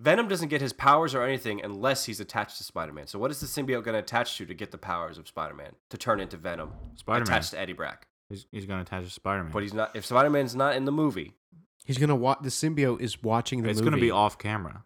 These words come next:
Speaker 1: Oh, it's gonna be off camera. That's good.
Speaker 2: Off camera.
Speaker 1: This movie is already sounding great.
Speaker 3: Maybe Sony wants to tease it at the end of this Spider-Man: Homecoming.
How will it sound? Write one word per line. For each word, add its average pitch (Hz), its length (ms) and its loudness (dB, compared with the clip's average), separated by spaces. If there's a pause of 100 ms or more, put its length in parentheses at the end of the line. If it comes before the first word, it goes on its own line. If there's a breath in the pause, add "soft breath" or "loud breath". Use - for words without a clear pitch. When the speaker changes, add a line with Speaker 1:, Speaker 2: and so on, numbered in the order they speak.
Speaker 1:
Oh, 131 160 8
it's 135 120 0
gonna 170 100 2
be 143 100 4
off 185 260 8
camera. 110 460 6 (300)
That's 131 160 2
good. 156 180 2
Speaker 2:
Off 104 300 6
camera. 85 300 -2
Speaker 1:
This 139 180 -2
movie 139 240 2
is 123 100 0
already 123 160 4
sounding 117 300 2
great. 95 280 -2
Speaker 3:
Maybe 147 220 2
Sony 147 540 2
wants 131 300 -2
to 117 100 -12
tease 147 300 0
it 117 280 -2
at 117 120 -4
the 117 140 0
end 113 140 0
of 107 100 -4
this 110 160 -2
Spider-Man: 110 480 -2
Homecoming. 98 520 -6